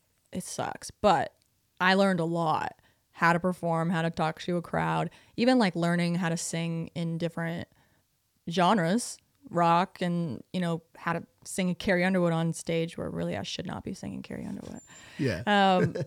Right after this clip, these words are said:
Speaker 2: <laughs>
Speaker 1: it all was a learning experience, and I learned from every show, but I didn't love it. So I played weddings, um, corporate events, bars,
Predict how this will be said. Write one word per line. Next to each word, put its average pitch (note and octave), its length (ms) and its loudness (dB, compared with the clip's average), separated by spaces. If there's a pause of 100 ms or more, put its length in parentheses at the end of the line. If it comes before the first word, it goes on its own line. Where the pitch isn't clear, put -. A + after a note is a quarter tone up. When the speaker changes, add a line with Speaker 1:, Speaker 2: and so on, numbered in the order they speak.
Speaker 2:
<laughs> - 200 -12
Speaker 1:
it A#3 160 4
all G#3 280 10
was C4 140 4
a C4+ 40 2
learning F#3+ 380 2
experience, E3 560 -4
and E3+ 80 -4
I E3 80 -4
learned E3+ 340 -8 (140)
from F#3+ 180 -6
every E3+ 260 -6
show, - 400 -10
but - 280 -8 (100)
I E3 80 -8
didn't E3 340 -8
love - 220 -6
it. - 140 -8
So E3+ 120 -2
I E3+ 100 0
played E3 440 -4
weddings, E3+ 640 0 (400)
um, E3 540 -4 (800)
corporate F3+ 360 2
events, E3+ 580 0
bars, E3+ 680 2